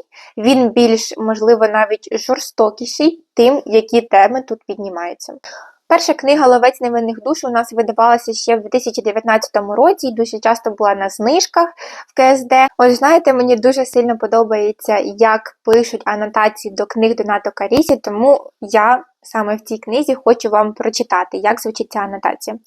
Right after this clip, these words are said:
Події детективного роману "Ловець невинних душ" розгортаються в Римі, що постає з уяви автора зовсім не таким, як всі до нього звикли.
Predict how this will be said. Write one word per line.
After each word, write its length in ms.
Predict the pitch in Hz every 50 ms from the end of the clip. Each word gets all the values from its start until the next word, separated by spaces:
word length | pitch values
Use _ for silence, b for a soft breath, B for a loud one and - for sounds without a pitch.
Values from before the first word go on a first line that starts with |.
| B B B B B B B -
Події 240 | 320 294 339 359 -
детективного 640 | - - - - - - 277 277 269 254 247 220
роману 360 | 214 208 208 240 269 302 285 240
"Ловець 300 | 220 208 220 226 - -
невинних 320 | 214 208 202 196 196 190 -
душ" 240 | - 277 320 - -
розгортаються 640 | - - - - _ - 208 214 220 220 220 - 214
в 80 | 208
Римі, 240 | 214 214 208 185 175 165
що 160 | - - 226
постає 420 | - - 214 - - 214 196 214 214
з 80 | -
уяви 320 | 202 190 208 208 202 202 - -
автора 360 | - 262 277 - 220 202 202
зовсім 340 | 202 262 285 302 - 311 302
не 100 | 294 262
таким, 380 | - 226 220 - 247 277 277
як 160 | 254 247 240 -
всі 180 | - - 226
до 100 | 190 220
нього 260 | 202 196 202 196 214
звикли. 400 | 202 - 208 196 180 - - 190